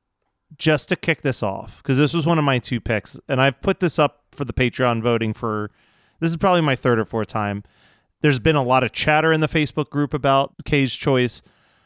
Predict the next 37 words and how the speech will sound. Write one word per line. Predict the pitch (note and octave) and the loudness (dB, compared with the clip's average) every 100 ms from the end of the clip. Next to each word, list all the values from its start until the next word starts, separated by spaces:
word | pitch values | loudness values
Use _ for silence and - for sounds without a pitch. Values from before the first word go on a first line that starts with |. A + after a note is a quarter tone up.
| _ _ _ _ | _ _ _ _
I | D#3 D#3 F3 G3+ G#3+ A3+ A3 _ | 0 2 2 2 0 -4 -10 _
think | _ - - D3 C3 A#2+ - _ - | _ -4 0 2 2 -4 -10 _ -2
that | B2+ B2 A#2 | -2 -2 -2
this | G#2 C#3 | 2 2
song | - - C3 A2+ G2+ F#2+ F#2 - _ _ _ _ _ _ _ _ _ _ - - | 2 0 0 0 -2 -4 -8 -14 _ _ _ _ _ _ _ _ _ _ -18 2
is | D3+ C3 | 4 4
low-key | B2 B2+ C3+ D3+ - C#3+ C3+ C#3 C#3 - _ - | 2 4 4 2 0 0 2 2 -2 -10 _ -4
one | B2 C3 | 0 2
of | C3+ | 2
the | C#3+ | 2
most | C#3+ C3+ - - - | 2 2 0 -8 0
underrated | C3 B2+ B2+ C3 C3 A2 G#2+ A2 G#2+ G#2 - _ - | 2 4 2 2 2 0 0 0 0 -2 -6 _ -4
nineties | A#2 G#2 G#2 G2 F#2+ F2+ | 0 0 0 -2 -4 -8
songs. | - - - - - | -12 -14 -16 -20 -4
This | D#3 E3+ | 0 2
is | F#3+ E3 | 0 0
one | A3 | 2
of | A3 | 2
those | G3 | 2
ones | G#3 F3 | 0 -2
we're | E3 | -2
gonna | F3 F3 | -2 0
call | G3+ F#3+ | 2 2
it | |
in | F3+ | 0
the | D#3 | -2
question | F#3 D#3+ - | 0 0 -2
'cause, | C#3+ C#3 | -4 -2
like, | C3+ B2+ | -2 -2
the | - | -8
chart | - - E3 D#3+ - | -8 0 2 2 -2
history | C#3+ C#3 - C#3+ B2+ | -4 -4 -4 -2 -2
is | B2 | -2
not | A#2 B2+ B2+ | -2 0 0
exactly | A#2+ A#2+ B2+ B2 C3 | 0 2 2 0 -2
a | G#2+ | -2
hit | G2+ A2+ G#2 | -4 -6 -6